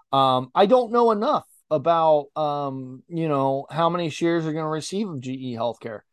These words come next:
So I, I can't tell you to buy based on that, but I do think that they're probably gonna create value by doing that,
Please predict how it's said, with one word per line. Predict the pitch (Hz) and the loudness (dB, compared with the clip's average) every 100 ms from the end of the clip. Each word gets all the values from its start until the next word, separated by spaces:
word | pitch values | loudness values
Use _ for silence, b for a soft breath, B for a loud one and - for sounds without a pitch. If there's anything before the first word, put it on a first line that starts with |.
| _ _ | _ _
So | - 170 156 | 4 8 8
I, | 156 175 170 | 6 0 0
I | 180 | -2
can't | - 180 151 | -2 -8 -2
tell | 180 175 | 0 2
you | 165 | 2
to | |
buy | 135 147 165 | 2 4 2
based | 139 147 135 131 | 0 -6 -6 -8
on | 107 | -8
that, | 120 226 208 139 - _ _ _ _ - | -6 -4 -4 -6 -12 _ _ _ _ 4
but | 147 139 | 6 6
I | 151 160 | 6 2
do | 156 151 | 2 0
think | 156 131 | -2 -8
that | 127 | -8
they're | 127 123 | -6 -2
probably | 143 127 123 | 2 2 0
gonna | 120 117 | -6 -10
create | - 123 113 110 | -10 -8 -8 -4
value | 120 110 113 110 - _ _ _ | -2 -2 -4 -12 -16 _ _ _
by | 123 | -6
doing | 113 113 110 | -6 -8 -10
that, | 117 113 | -12 -12